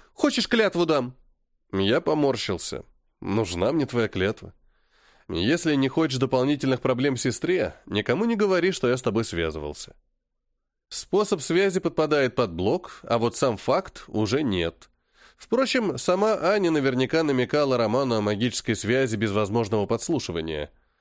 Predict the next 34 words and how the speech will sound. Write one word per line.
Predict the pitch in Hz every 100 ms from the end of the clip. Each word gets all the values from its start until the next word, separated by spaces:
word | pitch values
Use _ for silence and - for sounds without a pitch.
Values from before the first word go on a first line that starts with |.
| _ _ _ _
Но | - 220
также | - 202 202 214
наверняка | 214 196 180 147 156 185
он | 175
уверен, | 135 113 156 170
что | - 139
с | 107
блоком | 110 120 107
магии | 95 95 139 190 214
такие | 196 110 110 120
разговоры | 196 185 180 120 156
становятся | 175 165 107 90 - 127
недоступны. | 127 151 - 85 73 55 _ _ _ _ _ _ _ _ _ -
Я | 131 220
выпихнул | 175 202 185 175 156 147
её | 143 123
из | 110
разговора, | 104 95 101 190 208
потому | - 139 165 175
что | 151
не | 135 151
был | 139
уверен, | 120 104 160 165
что | 131 131
она | 123 113
сама | 113 107
сможет | 117 110 107 110
выйти, | 98 92 - 87 - - - - -
и | 113
только | 220 226 220
после | 190 170 143
этого | 160 - 156 151
открыл | 135 117 113
глаза. | 95 98 90 85 67